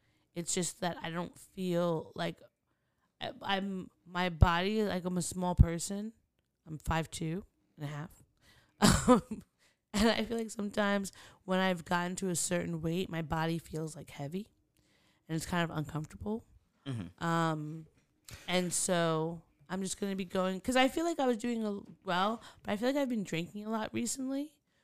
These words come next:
Speaker 1: which is
Speaker 2: Uh,
Speaker 1: something
Speaker 2: just
Speaker 1: that
Speaker 2: like alcohol or just drinking more fluids?
Speaker 1: No alcohol. Um,
Speaker 2: Oh, okay.
Speaker 1: I feel like during the be-, I, like, I was kind of drinking a little bit before the pandemic, but I
Speaker 2: Mm-hmm.
Speaker 1: feel like, like, since I started hanging out with people more,
Speaker 2: Mm-hmm.
Speaker 1: I've been drinking a lot more,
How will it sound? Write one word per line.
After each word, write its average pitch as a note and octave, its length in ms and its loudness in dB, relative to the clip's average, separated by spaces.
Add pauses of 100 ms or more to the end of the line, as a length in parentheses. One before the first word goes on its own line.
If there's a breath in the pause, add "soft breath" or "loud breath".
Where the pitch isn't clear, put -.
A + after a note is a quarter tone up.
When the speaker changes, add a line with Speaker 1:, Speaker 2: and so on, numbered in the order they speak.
Speaker 1:
which F#3 140 2
is A3 60 8
Speaker 2:
Uh, A#2 160 12
Speaker 1:
something G2+ 160 4
Speaker 2:
just B2+ 120 8
Speaker 1:
that G#3+ 80 8
Speaker 2:
like A#2+ 160 12
alcohol F#3 400 12
or D3+ 60 10
just A#2 240 4
drinking C3 420 10
more A#2 140 10
fluids? G#2+ 800 2
Speaker 1:
No A3 400 0
alcohol. E3 580 -2
Um, E3 560 -2
Speaker 2:
Oh, G#2 180 6
okay. - 160 -2
Speaker 1:
I G#3 120 4
feel A3+ 100 4
like A3+ 240 4
during A3 300 8
the G3+ 80 4
be-, F#3 360 4
I, A#3+ 220 8 (220)
like, A3+ 240 4
I A3+ 80 8
was B3 160 4
kind B3 300 0
of C#4 120 0
drinking C4 600 -2 (560)
a A3+ 60 4
little B3+ 260 4
bit C4+ 400 8 (220)
before A3+ 340 8
the A#3+ 60 10
pandemic, B3+ 540 10
but F3+ 140 4
I A3+ 120 12
Speaker 2:
Mm-hmm. A#3 80 8
Speaker 1:
feel A#3+ 100 6
like, A3 140 4 (260)
like, G3 180 0
since G#3+ 220 -2
I G3+ 80 2
started G3 240 2
hanging F3+ 240 -4
out E3 100 -4
with F3+ 100 -4
people G3+ 280 -8
more, A3+ 340 -2 (120)
Speaker 2:
Mm-hmm. F#2+ 300 2
Speaker 1:
I've F#3 120 2
been F#3+ 160 6
drinking F3 400 -2
a A3 40 -2
lot A3 200 -2
more, A#3+ 340 -2